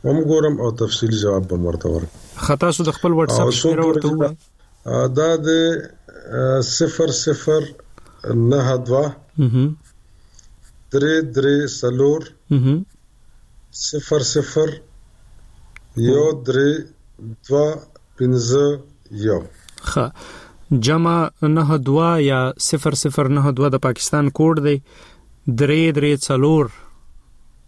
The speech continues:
Speaker 2: بیا دی صفر صفر یو، او بیا دی درې دوه پنځه یو. په دې باندې ډاکټر صاحب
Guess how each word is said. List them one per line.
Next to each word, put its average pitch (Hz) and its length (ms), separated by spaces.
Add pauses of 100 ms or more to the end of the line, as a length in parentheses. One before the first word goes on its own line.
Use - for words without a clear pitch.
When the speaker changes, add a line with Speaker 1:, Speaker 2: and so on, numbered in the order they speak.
(140)
Speaker 2:
بیا 139 300
دی 143 380
صفر 151 500 (140)
صفر 147 440 (180)
یو، 170 400 (960)
او 143 80
بیا 139 140
دی 131 160
درې 156 680
دوه 143 420
پنځه 131 380
یو. 131 240
په 135 120
دې 135 120
باندې 131 260
ډاکټر 120 280
صاحب 131 220